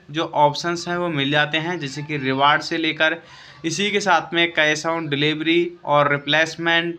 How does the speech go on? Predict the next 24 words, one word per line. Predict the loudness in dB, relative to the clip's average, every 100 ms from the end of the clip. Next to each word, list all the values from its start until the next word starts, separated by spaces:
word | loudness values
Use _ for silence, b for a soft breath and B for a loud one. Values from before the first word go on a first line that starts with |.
| -12
इसी | -10 -4 -2
के | 0
साथ | 2 2 2
में | -2
रिटर्न। | 0 -2 0 0 0 -8 B B B B B
अगर | 0 4
आप | 4 2
कोई | 0 2
भी | 2 2 0 -2
यहाँ | -2 0
पर | 2 2
प्रोडक्ट | 2 0 2 2 -2
को | -4 -2
परचेज | 2 0 2 0 0
करते | 2 0 2 0
हैं | 2 2 2
और | 2 0 0 0
ऐसे | 0 0 -2
में | -2 0
आपको | 4 4 2 -2 -2
वो | -2
प्रोडक्ट | -2 2 2 0
यहाँ | 0 0
पर | 2 2